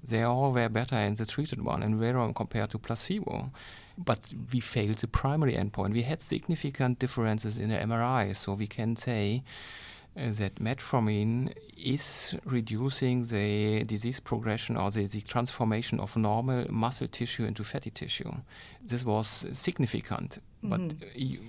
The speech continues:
Speaker 1: if, if you want to license a drug and if you want to get approval, you need to use a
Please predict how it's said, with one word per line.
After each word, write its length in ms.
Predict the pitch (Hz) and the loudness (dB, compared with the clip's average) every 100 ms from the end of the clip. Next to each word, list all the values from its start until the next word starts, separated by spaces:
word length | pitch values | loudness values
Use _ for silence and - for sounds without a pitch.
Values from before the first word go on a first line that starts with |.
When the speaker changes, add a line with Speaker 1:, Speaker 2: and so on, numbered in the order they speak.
| - | -2
Speaker 1:
if, 200 | 151 135 | 0 2
if 180 | 151 160 | 2 4
you 80 | 147 | 4
want 180 | 143 - | 4 4
to 120 | 120 | 4
license 500 | 117 117 113 120 - | 4 4 2 0 0
a 60 | |
drug 340 | - 104 87 - | -2 0 -2 -2
and 140 | 107 | -6
if 160 | - - | -6 -6
you 60 | |
want 240 | 107 107 - | -4 -6 -6
to 160 | - - | -12 -4
get 180 | 101 90 | -2 -2
approval, 640 | 87 - 156 190 139 - 123 131 - | -2 0 2 4 4 2 0 -4 -8
you 160 | - 107 | -2 4
need 280 | 110 107 107 | 4 4 2
to 100 | 123 | -2
use 260 | 123 123 123 | -2 -2 0
a 180 | 113 | 0